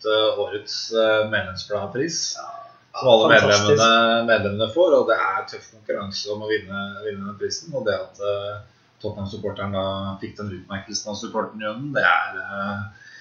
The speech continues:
Speaker 1: mye takket være Kevin Robin og, og andre som,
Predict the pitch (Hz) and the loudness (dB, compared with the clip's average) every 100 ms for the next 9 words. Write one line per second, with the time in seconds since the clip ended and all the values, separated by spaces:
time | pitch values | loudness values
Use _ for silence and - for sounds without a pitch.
0 | - _ _ - 135 120 123 131 123 104 | -20 _ _ -6 0 0 4 2 2 2
1 | 110 101 107 110 110 113 110 107 107 101 | 4 6 6 8 8 6 4 2 0 0
2 | 117 147 135 120 120 117 113 113 120 - | 0 0 0 0 -2 -4 -10 -6 -4 -4
3 | 98 - - 110 | -6 -12 -14 -14